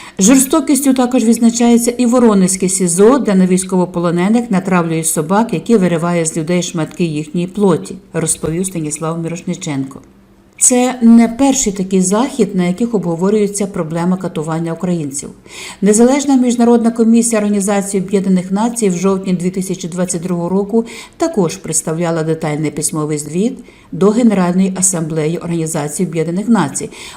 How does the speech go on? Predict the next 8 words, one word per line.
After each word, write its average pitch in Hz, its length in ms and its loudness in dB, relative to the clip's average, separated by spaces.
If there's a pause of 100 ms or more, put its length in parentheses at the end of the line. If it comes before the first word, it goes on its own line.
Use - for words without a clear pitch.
у 208 80 2
якому 202 380 4
було 202 260 4
зафіксовано 196 720 0
велику 233 420 2
кількість 226 540 -2
воєнних 180 500 2
злочинів, 185 560 0